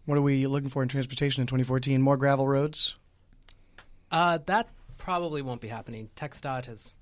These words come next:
Speaker 2: kind of put a, put that program on the shelf, and they say if they do it again, they'll
Speaker 1: It was so popular.
Speaker 2: Yeah. <laughs> Say if they do it again, they'll hold a hearing in the area where they're gonna do it and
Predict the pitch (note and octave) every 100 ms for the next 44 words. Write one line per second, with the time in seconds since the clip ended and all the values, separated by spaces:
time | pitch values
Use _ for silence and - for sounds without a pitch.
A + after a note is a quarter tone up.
0 | - - C3 A#2+ A#2+ A2+ - _ - C3+
1 | B2 A2 - B2+ A2+ A2 G#2+ G#2+ - G#2+
2 | G2+ - G#2 G2+ - - - - - A#2
3 | A2+ A#2+ A#2+ A#2+ A#2 A#2 A2+ A2+ G#2+ G#2
4 | D3 C3+ B2+ D3 C3+ E3 B2 G#2+ A#2+ -
5 | B2 - G3+ - F3 F#3+ D#3 G#3 F#3 F#3+
6 | F3+ D#3 D3+ C#3+ C#3 B2 C3+ B2+ C3 B2
7 | A#2+ A#2 A2+ A2+ A2+ A2+ A2+ A2 G#2+ G#2+
8 | A2+ A2+ C3+ B2+ -